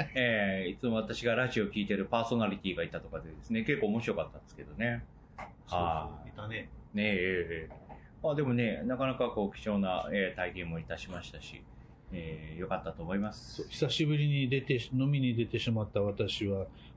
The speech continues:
Speaker 1: もう家に帰ることができず、治療院で横になって朝、朝から、えー、ジムに行き、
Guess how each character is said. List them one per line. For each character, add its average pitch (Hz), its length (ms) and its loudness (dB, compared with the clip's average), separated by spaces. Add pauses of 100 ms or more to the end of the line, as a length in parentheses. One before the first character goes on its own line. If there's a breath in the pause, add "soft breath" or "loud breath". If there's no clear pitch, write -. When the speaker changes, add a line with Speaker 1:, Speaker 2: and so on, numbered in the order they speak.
Speaker 1:
も 113 360 4
う 123 60 2
家 147 160 6
に 139 160 4
帰 135 320 2
る 127 100 4
こ 117 120 0
と 110 140 2
が 101 120 2
で 104 140 2
き 117 140 0
ず、 95 220 -2 (920 loud breath)
治 - 120 0
療 147 140 4
院 131 260 4
で 113 120 6
横 107 280 4
に 120 80 4
な 117 100 4
っ - 60 -4
て - 160 0
朝、 117 320 4 (280)
朝 123 220 4
か 135 140 2
ら、 101 240 2 (460 loud breath)
え 107 240 2
ー、 104 40 -2
ジ 127 120 4
ム 135 140 4
に 120 140 4
行 104 160 2
き、 104 240 -4